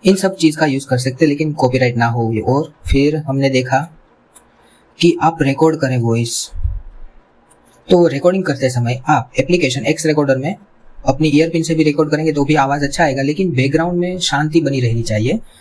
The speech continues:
और आपके आसपास कोई noise ना रहे, उसका ध्यान रखिएगा, ठीक है।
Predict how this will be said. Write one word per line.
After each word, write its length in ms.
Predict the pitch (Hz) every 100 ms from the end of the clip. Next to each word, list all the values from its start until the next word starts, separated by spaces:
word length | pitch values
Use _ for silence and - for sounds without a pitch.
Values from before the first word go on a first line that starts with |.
| _
और 320 | - 170 117 - _ - - _ _ _ _ -
आपके 260 | 143 -
आसपास 440 | 175 156 156 160 156
कोई 160 | 160
noise 320 | 139 139 170 147
ना 120 | 139
रहे, 180 | 120 120
उसका 260 | 127 -
ध्यान 260 | - 120 110
रखिएगा, 340 | 104 101 98
ठीक 180 | -
है। 60 | 170